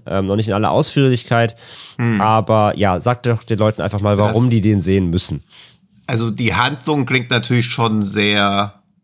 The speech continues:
Speaker 2: null acht fünfzehn,
Speaker 1: Ja.
Speaker 2: beziehungsweise das hat man in anderen Serienkiller-Filmen auch schon ähnlich gesehen, auch mit diesen ungleichen Cops. Also storymäßig wird da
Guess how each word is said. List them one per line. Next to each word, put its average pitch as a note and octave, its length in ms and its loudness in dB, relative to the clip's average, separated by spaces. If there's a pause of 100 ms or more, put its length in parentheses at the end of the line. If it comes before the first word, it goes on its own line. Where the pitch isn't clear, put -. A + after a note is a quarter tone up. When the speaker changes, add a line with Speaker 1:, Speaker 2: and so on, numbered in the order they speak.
Speaker 2:
null C3+ 200 2
acht A#2 180 -2
fünfzehn, F#3 420 0
Speaker 1:
Ja. F#2 80 0
Speaker 2:
beziehungsweise B2 560 0
das A2 100 -4
hat C#3 160 -2
man A#2+ 140 2
in A2+ 60 0
anderen B2 340 0
Serienkiller-Filmen A#2+ 840 2
auch B2 180 0
schon A#2+ 260 -2
ähnlich D#3 500 0
gesehen, C3 420 0
auch A#2+ 260 0
mit A2 160 0
diesen A2 180 0
ungleichen A#2 600 -2
Cops. - 480 -4 (280)
Also A#2+ 400 0
storymäßig D3+ 800 0
wird C3 200 -2
da A2+ 320 0